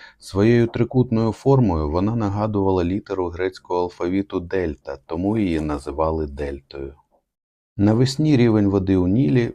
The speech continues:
піднімався на висоту від восьми до чотирнадцяти метрів. Всередині листопада вода починала входити в береги, а земля вкривалася шаром чорного,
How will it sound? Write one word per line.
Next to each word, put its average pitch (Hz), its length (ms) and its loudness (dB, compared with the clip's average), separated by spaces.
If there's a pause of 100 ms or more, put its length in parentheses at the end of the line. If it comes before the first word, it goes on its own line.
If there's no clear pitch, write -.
піднімався 92 680 -2
на 85 100 0
висоту 90 500 -2
від 87 220 -2
восьми 90 420 -2
до 95 160 -2
чотирнадцяти 87 840 -2
метрів. 76 520 -4 (420)
Всередині 131 560 4
листопада 117 680 2
вода 90 300 2
починала 90 520 0
входити 90 500 -2
в 73 80 -4
береги, 76 640 -4
а - 120 -12
земля 98 360 0
вкривалася 87 720 0
шаром 107 540 0
чорного, 95 680 0